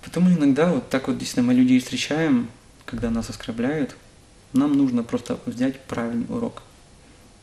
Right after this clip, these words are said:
Научиться это понимать, что Господь послал раз этого человека в нашу жизнь, значит, почел-, послал не просто так. Если послал какую-то болезнь, Он тоже послал не просто так. И не обязательно, что это наказание. В том смысле, что вот, э, как раба наказывают.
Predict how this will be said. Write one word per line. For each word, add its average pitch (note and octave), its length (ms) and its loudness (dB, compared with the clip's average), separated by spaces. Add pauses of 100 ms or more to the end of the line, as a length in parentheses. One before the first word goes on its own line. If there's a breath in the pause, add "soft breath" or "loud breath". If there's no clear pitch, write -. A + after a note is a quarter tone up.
(460)
Научиться D3+ 420 -2
это - 120 -10
понимать, D3 400 0
что - 160 -8
Господь B2 380 -4
послал E3+ 680 -2
раз A#2+ 320 -2
этого A#2+ 220 -2
человека A#2+ 320 -4
в - 40 0
нашу A#2 260 -2
жизнь, A#2 340 -2 (280 loud breath)
значит, - 180 -8
почел-, C#3 340 -6
послал - 420 -4
не C#3 140 -4
просто - 300 -8
так. - 180 -14 (140)
Если B2+ 200 -6
послал C3 380 -4
какую-то - 440 -6
болезнь, A#2 340 -2 (100)
Он B2 100 -6
тоже C3 220 -4
послал B2 400 -4
не B2+ 120 -6
просто - 260 -8
так. - 200 -10
И C#3 60 -2
не D3 80 0
обязательно, F3+ 380 0
что F3+ 100 -4
это E3+ 140 0
наказание. D#3+ 520 -2 (1000 loud breath)
В - 60 -16
том C#3 280 6
смысле, D3 360 2
что - 140 0
вот, A#2+ 180 2 (260 loud breath)
э, A#2 540 -2
как C#3 160 0
раба C3+ 240 4
наказывают. A2 520 -2